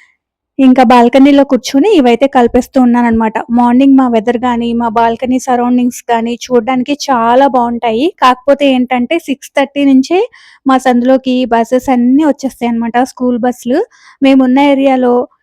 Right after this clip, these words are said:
అసలు చిన్న స్కూల్ నుంచి పెద్ద కార్పొరేట్ స్కూల్ వరకు ప్రతి స్కూల్ బస్సు మా సందులోకి వస్తది. ఇంతమంది ఉన్నామా మన సందులో అని అనిపిస్తూ ఉంటది నాకు. అంటే మా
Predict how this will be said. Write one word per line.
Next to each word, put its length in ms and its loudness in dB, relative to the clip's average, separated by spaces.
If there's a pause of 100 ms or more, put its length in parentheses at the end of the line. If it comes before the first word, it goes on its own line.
(360)
అసలు 360 -2 (220)
చిన్న 200 0 (100)
స్కూల్ 260 0
నుంచి 280 0
పెద్ద 280 -2 (120)
కార్పొరేట్ 520 -2
స్కూల్ 320 -4
వరకు 240 -2 (120)
ప్రతి 420 -4
స్కూల్ 340 -2
బస్సు 300 0 (100)
మా 160 -4
సందులోకి 460 2
వస్తది. 400 -4 (380)
ఇంతమంది 580 2
ఉన్నామా 440 0
మన 260 2
సందులో 320 0
అని 160 0
అనిపిస్తూ 400 -6
ఉంటది 320 -4
నాకు. 260 -6
అంటే 200 -4
మా 140 -2